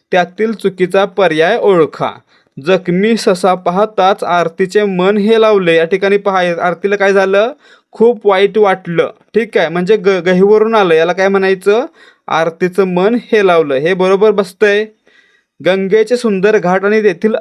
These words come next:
भक्तिमय वातावरणाने कांचनला भुरळ घातली. आता या ठिकाणी पहा, एखादी सुंदर गोष्ट पाहिल्यावर आपण मंत्रमुग्ध होऊन जातो, यालाच काय म्हणायचं? भुरळ पडली असं म्हणायचं, म्हणजे हे देखील योग्य आहे.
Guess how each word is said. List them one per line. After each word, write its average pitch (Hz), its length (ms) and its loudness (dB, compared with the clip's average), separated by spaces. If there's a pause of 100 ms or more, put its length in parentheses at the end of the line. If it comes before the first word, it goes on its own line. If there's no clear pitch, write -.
भक्तिमय 180 500 0
वातावरणाने 196 880 0
कांचनला 202 640 -2
भुरळ 220 400 2
घातली. 185 380 0
आता 160 160 -2
या 196 60 2
ठिकाणी 196 280 -2
पहा, 208 180 0
एखादी 196 300 -2
सुंदर 196 300 0
गोष्ट 190 220 0
पाहिल्यावर 202 640 0 (800)
आपण 220 600 0 (100)
मंत्रमुग्ध 196 840 0
होऊन 196 360 2
जातो, 170 300 0
यालाच 175 240 2
काय 190 120 0
म्हणायचं? 190 640 0
भुरळ 180 340 2
पडली 196 340 0
असं 196 180 0
म्हणायचं, 180 380 0
म्हणजे 185 260 0
हे 170 100 0
देखील 175 420 -2
योग्य 160 360 0
आहे. 127 320 -4